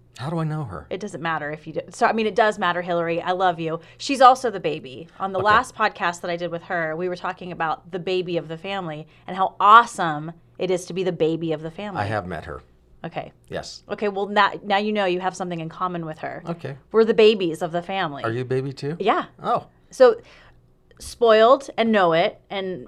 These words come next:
Speaker 2: not af-, ashamed at all. Um, we're the best looking, we're the funniest of the family, and I think the smartest too.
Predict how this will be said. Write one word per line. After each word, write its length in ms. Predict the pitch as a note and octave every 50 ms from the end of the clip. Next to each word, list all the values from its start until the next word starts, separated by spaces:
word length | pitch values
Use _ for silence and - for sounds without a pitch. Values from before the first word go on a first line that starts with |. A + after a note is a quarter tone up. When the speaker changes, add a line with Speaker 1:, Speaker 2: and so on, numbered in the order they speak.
| - -
Speaker 2:
not 360 | G3+ G3 G3 F#3+ F#3+ F3+ -
af-, 140 | - F3+ - - -
ashamed 540 | - - F3+ - - G3 F#3 F3+ F3+ F3+ F3+
at 140 | F#3 E3+ -
all. 460 | F3+ F3+ E3+ D#3 D3+ D3+ E3 D#3+ - -
Um, 420 | F#3 F3+ F3 E3+ E3 E3 F3 E3+ -
we're 140 | F#3 F#3+ G3
the 80 | G3 F#3
best 240 | F#3+ C#4+ - -
looking, 500 | G#3+ G3 F3+ - F3+ E3 E3 F#3 A3+ A#3 - - _ _
we're 340 | - F#3 F#3 F#3 F3+ F3+ E3+ E3+ -
the 100 | - F#3+
funniest 760 | F#3 F#3+ - G3 F#3+ F3+ D#3+ D#3+ D#3+ D#3+ F#3+ - - - -
of 120 | E3+ E3+
the 60 | E3+ F3
family, 380 | - E3 D#3+ D#3+ D#3+ E3 E3
and 100 | E3+ E3+
I 20 | F3
think 180 | F3 G#3+ G3+
the 80 | - F#3
smartest 560 | - - F#3 F3 E3 D#3 - D3 - - -
too. 260 | - D#3+ C3+ - -